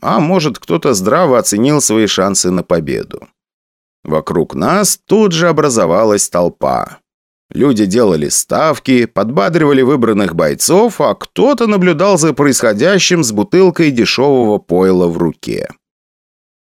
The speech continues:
Здоровые лбы зло пялились друг на друга, не обращая на меня никакого внимания. Не воспринимают меня всерьез, оно и понятно. Я ведь восемнадцатилетний щуплый пацан, но с огромным опытом сражений.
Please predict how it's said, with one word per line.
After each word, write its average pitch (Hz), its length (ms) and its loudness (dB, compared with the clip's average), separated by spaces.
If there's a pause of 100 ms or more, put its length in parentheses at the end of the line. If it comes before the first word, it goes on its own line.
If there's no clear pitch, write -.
(400)
Здоровые 120 640 2
лбы 123 380 2
зло 110 380 2
пялились 107 640 0
друг 107 300 -2
на 82 160 -2
друга, 156 460 2
не 147 140 2
обращая 135 640 0
на 156 100 2
меня 127 380 2
никакого 101 800 0
внимания. 71 880 -6 (440)
Не 78 180 -6
воспринимают 190 920 0
меня 95 280 0
всерьез, 82 840 -2
оно 117 260 -4
и 143 80 2
понятно. 101 760 -4 (400)
Я 165 180 0
ведь 151 360 -2
восемнадцатилетний 160 1200 0
щуплый 151 460 0
пацан, 190 720 0
но 233 280 -2
с - 180 -4
огромным 147 800 2
опытом 120 480 -2
сражений. 71 920 -4